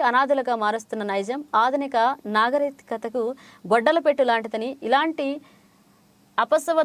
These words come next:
ధోరణులకు అడ్డుకట్ట వేయాలని, అనాథాశ్రమాలు అనార్తిని తీర్చగలిగేవేమో కానీ ఆత్మీయతలను పంచలేవని, అయినప్పటికీ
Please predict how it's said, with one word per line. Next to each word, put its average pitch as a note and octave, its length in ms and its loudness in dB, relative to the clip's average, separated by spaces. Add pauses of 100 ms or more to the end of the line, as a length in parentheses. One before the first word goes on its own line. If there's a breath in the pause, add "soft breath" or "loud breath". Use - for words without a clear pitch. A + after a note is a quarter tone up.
ధోరణులకు B3+ 600 0
అడ్డుకట్ట B3 360 -2 (100)
వేయాలని, G#3+ 340 0 (180)
అనాథాశ్రమాలు A#3+ 800 0 (680 soft breath)
అనార్తిని D4+ 580 0
తీర్చగలిగేవేమో A3+ 800 -2 (100)
కానీ G#3+ 200 -2 (260)
ఆత్మీయతలను A#3+ 600 -4
పంచలేవని, G3+ 500 -6 (400 loud breath)
అయినప్పటికీ D4+ 600 -2